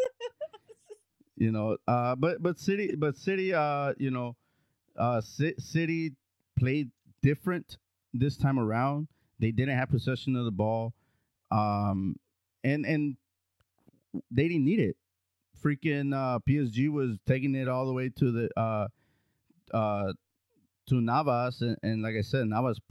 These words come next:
Speaker 2: touched it probably as much as, uh, Neymar did. So they, they just wait them out. They, they, they actually beat themselves because they didn't even shoot at.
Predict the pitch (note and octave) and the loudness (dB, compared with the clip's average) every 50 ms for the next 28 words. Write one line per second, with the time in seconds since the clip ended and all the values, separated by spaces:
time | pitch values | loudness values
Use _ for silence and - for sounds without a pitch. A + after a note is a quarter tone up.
0 | - - A#2 A#2 A#2 - - A#2+ A#2 G#2 - A#2 A#2 A#2+ A#2 A#2 A2 G#2 A2 A2+ | 0 2 2 2 2 0 -2 -2 0 2 2 2 2 2 0 0 0 0 0 0
1 | A2+ G#2 - A#2 A2+ G#2 G2 G#2 G2+ G2 G2+ G#2 A#2 C3 B2+ A#2 G#2+ G#2 G2+ G2 | 0 0 0 0 0 2 2 0 0 0 0 2 2 2 2 2 0 0 0 0
2 | G#2+ G#2+ G#2+ G#2 - _ _ _ _ _ _ _ _ _ _ _ - - - A#2 | -2 -2 -2 -6 -8 _ _ _ _ _ _ _ _ _ _ _ -8 0 2 2
3 | A2 G#2+ G#2+ G#2+ G#2+ - _ _ _ - - F#2+ A#2 C#3 - - B2+ C#3+ C#3+ D3+ | 2 2 2 -2 -4 -6 _ _ _ -8 0 0 2 2 2 0 0 0 0 2
4 | E3+ C#3+ C#3 D#3+ D#3+ C#3 - D3+ B2 A2+ A2 C3+ D3 B2+ G#2+ F#2+ - - A2 A2+ | 0 2 2 0 -2 0 0 2 2 4 2 2 2 2 2 0 0 -2 -2 -2
5 | A2 G2 - - - A#2 A#2+ - _ - - - A#2+ B2+ C#3+ D#3+ F3 F3 E3 D#3+ | -2 -6 -6 -2 0 0 0 0 _ -10 -12 -4 -2 0 0 2 2 0 -2 -2
6 | - - D#3+ D3 B2 A2 C#3+ C3+ - C#3+ B2+ A2 - - B2 A#2+ A#2+ B2 B2+ C3 | -4 -2 -2 0 2 0 0 2 2 2 2 2 0 0 0 0 0 0 -2 -4
7 | B2 - - _ _ _ _ _ _ _ _ _ - F#2+ A2+ A#2+ - - C3 A#2 | -6 -8 -14 _ _ _ _ _ _ _ _ _ -2 0 0 0 2 2 2 2
8 | A#2 A2+ A2 G#2 - - - _ _ _ - - A2+ A#2+ C3 C#3 C#3 C3+ C3 B2+ | 2 0 -2 -4 -6 -10 -18 _ _ _ -4 0 0 2 2 2 0 0 0 0
9 | A2+ - - B2+ B2+ - - - - A2 | 0 2 2 2 2 2 0 -2 -2 -2